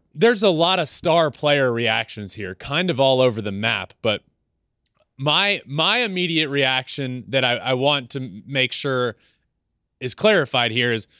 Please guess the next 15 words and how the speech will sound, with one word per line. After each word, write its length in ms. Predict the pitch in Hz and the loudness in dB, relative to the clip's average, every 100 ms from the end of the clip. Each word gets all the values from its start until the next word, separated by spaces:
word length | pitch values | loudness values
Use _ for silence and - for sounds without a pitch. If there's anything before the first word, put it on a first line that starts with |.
| _ | _
we're 100 | - | -2
not 220 | 254 330 - | 0 0 -2
cutting 360 | 208 226 190 | 0 2 2
out 240 | 165 165 - | 0 -2 -2
action 520 | 135 151 - 131 113 | -4 -4 -6 -8 -8
of 180 | 123 110 | -6 -6
the 80 | 104 | -6
game. 380 | 98 113 85 | -2 -2 -2
It's 140 | 104 139 | -8 -2
not 120 | 208 | 0
like 160 | 226 202 | 0 0
we're 100 | 175 | -4
taking 400 | - 202 202 170 | -2 -2 -2 -6
this 180 | 151 - | -10 -6
game 340 | 196 190 160 | -2 0 -2